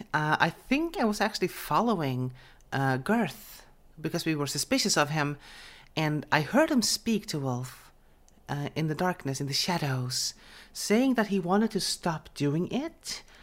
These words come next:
uh, that he felt guilty since he's engaged to Beatrice. Turns out that Girth, uh, was only hitting on Eskid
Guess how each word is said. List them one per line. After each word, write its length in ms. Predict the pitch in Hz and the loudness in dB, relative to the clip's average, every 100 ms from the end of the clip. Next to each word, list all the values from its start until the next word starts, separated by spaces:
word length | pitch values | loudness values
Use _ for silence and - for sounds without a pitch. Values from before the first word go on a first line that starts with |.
| - - - | -20 -20 -6
uh, 540 | 156 156 151 151 151 151 | -2 0 2 2 2 0
that 180 | 147 | 0
he 80 | 156 | -2
felt 300 | 156 160 - | 0 -2 -2
guilty 600 | - 151 156 226 277 302 - - - - - - - | -2 -2 -2 -2 -2 -4 -12 -20 -20 -20 -20 -20 -4
since 240 | 175 165 | -2 0
he's 380 | - 160 143 - | 0 0 0 -2
engaged 720 | - 139 127 131 127 175 - - | 0 0 0 0 0 -2 -2 0
to 60 | |
Beatrice. 800 | 143 139 135 - 220 277 - - - - - - | 2 2 2 0 -2 -2 -2 -4 -8 -16 -18 -8
Turns 420 | - 240 311 302 | 2 4 4 2
out 380 | 254 175 151 - - - - | -2 -2 -4 -10 -18 -10 -2
that 260 | 156 143 | -2 0
Girth, 560 | - 233 214 - - - - - - - 139 | 2 2 0 -6 -20 -20 -20 -20 -20 -12 -6
uh, 80 | |
was 240 | 143 160 - | -2 0 0
only 240 | 160 220 247 | 2 4 4
hitting 340 | 208 226 214 | 4 4 4
on 140 | 165 156 | 4 2
Eskid 640 | 190 - 143 139 - | 0 -2 -6 -10 -14